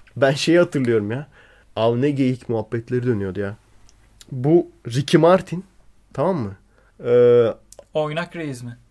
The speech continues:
Speaker 1: Oynak Reis de kimeydi ya o? Guardio-, Guardiola mı? Guardiola'ya galiba. Birisi anlatıyordu. "Abi o Guardiola'ya vurduruyor" falan.
Speaker 2: Guardiola derken?
Speaker 1: Guardiola. O da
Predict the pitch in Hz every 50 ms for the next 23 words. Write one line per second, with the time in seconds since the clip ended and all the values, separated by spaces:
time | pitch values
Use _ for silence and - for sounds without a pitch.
0 | _ _ _ _ _ - 127 127 131 143 165 180 190 185 - 180 196 214 190 160
1 | 131 113 120 - - 131 151 180 190 185 175 139 123 113 110 107 - - 123 131
2 | - _ - - - - _ _ - - - - - _ _ _ _ - 120 120
3 | 117 123 135 131 135 139 135 135 123 165 190 - 135 147 151 143 123 123 135 139
4 | 147 156 156 139 156 185 220 233 233 208 156 135 127 143 147 151 - 139 127 123
5 | 143 147 151 165 156 170 185 208 208 196 156 135 120 113 117 107 107 107 104 101
6 | - - - - - - 123 139 143 147 - 151 139 131 131 135 - 143 123 113
7 | 110 131 139 147 165 165 160 143 151 156 156 156 151 151 165 175 180 170 165 156
8 | 143 135 120 120 110 101 110 104 104 101 - 110 107 123 151 147 147 151 151 143
9 | 160 165 165 156 156 160 156 151 - 160 165 - _ _ _ - 117 117 113 117
10 | 117 117 135 139 131 107 95 95 - _ _ - - 127 147 175 165